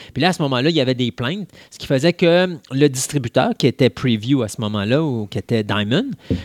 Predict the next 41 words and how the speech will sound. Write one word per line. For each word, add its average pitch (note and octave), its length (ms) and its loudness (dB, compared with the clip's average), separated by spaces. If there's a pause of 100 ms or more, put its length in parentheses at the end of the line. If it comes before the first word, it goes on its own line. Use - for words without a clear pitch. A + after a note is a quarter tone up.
(100)
euh, A2+ 960 -2
qui A#2+ 140 -8
était C3+ 180 2
le B2+ 300 4
gros C3 200 2
distributeur C3 460 -2
international, A#2 840 -4 (300)
eux A#2 120 2
autres, F3+ 160 2
à - 20 2
ce C3 100 -6
moment-là, B2 240 2
ont B2+ 120 0
dit A#2+ 220 -2
à C3 80 4
Gentle A#2 320 -4
Giant, « A2+ 280 -4
Ben, D3 100 -2
si - 140 -6
vous C#3+ 60 0
n'êtes C#3 100 4
pas F3 100 0
capable F3 260 -2
de C#3+ 60 0
respecter B2+ 360 -2
le B2 40 -2
délai, B2 220 2
nous, F3+ 240 2 (580)
on D#3 60 0
vous C#3 100 0
fait G3 160 0
sauter. » B2+ 380 -2 (300)
Alors, C#3+ 200 0
pendant F#3+ 220 -2
des G3+ 160 0
mois, F#3+ 260 0
Gentle F3+ 320 0
Giant D#3+ 420 2
a E3 100 0
été C3+ 180 -2
tassé E3+ 500 0